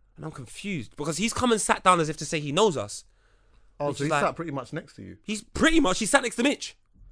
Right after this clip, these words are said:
Speaker 2: Oh, rah.
Speaker 1: And bear in mind, where I've sat is in the corner away from everyone. So instantly I thought he's seen Mitch online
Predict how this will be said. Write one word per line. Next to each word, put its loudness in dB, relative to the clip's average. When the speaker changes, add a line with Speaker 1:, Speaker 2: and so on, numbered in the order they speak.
Speaker 2:
Oh, -6
rah. -16
Speaker 1:
And 8
bear 12
in 4
mind, 6
where 4
I've 4
sat 4
is -4
in -2
the -4
corner 0
away 2
from -2
everyone. 2
So -4
instantly 0
I -2
thought -6
he's -14
seen -4
Mitch -4
online -4